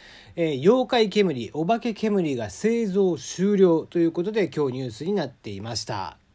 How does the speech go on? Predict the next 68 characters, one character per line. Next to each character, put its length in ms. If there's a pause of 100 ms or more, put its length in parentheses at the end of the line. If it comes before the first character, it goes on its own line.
(1400)
妖 300
怪 20
煙 320
と 100
い 120
う 60
と、 280
指 260
先 240
に 140
ね、 220 (320)
え 60
ー、 20
な 140
ん 40
か 140
つ 100
け 120
ま 120
し 80
て、 220
こ 260
う、 60
ペ 140
チ 100
ャ 20
ペ 120
チ 60
ャ 60
と、 160 (320)
え 260
ー、 40
手 160
を、 100
指 300
を 40
こ 140
す 180
っ 40
て 100
い 80
る 80
と、 300 (240)
な 80
ん 40
か 100
そ 120
こ 140
か 100
ら 120
煙 420
が 240 (240)
勝 160
手 80
に 60
出 80
て 100
く 100
る 100
と 80 (400)
い 180
う 80
感 320
じ 160
の 100
商 300
品 340
で、 300